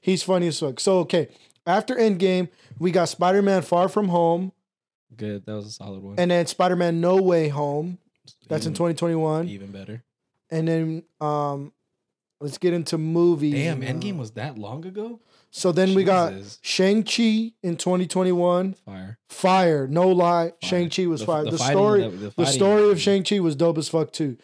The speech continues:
Speaker 1: It's probably the best movie since. Then you got Eternals.
Speaker 2: I didn't watch it. I, it didn't
Speaker 1: It,
Speaker 2: catch
Speaker 1: no,
Speaker 2: my
Speaker 1: honestly,
Speaker 2: attention.
Speaker 1: bro, trash. Great actors, trash. All right. Um, then you got the Hawkeye show, Moonlight show.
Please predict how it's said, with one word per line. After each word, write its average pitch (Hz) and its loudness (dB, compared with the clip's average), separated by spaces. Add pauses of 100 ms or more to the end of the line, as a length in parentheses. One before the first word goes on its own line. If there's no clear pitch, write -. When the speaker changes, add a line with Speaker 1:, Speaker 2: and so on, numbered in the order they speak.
(120)
Speaker 1:
It's - -20
probably 214 4
the 165 0
best 170 0
movie 175 0
since. 147 -4 (380)
Then 175 2
you 190 2
got 180 2
Eternals. 185 2 (460)
Speaker 2:
I - -12
didn't 117 -8
watch 101 -14
it. 98 -16
I, 107 -14
it 104 -10
didn't 107 -6
Speaker 1:
It, 196 4
Speaker 2:
catch 202 -4
Speaker 1:
no, 196 4
Speaker 2:
my 175 4
Speaker 1:
honestly, 220 2
Speaker 2:
attention. 220 2
Speaker 1:
bro, - -20 (160)
trash. 143 -4 (840)
Great 214 4
actors, 269 2 (220)
trash. 143 -2 (360)
All 151 -2
right. 185 2 (800)
Um, 156 0
then 156 -2
you 156 -4
got 147 -2
the 139 -6
Hawkeye 165 0
show, 202 4
Moonlight 160 0
show. 196 2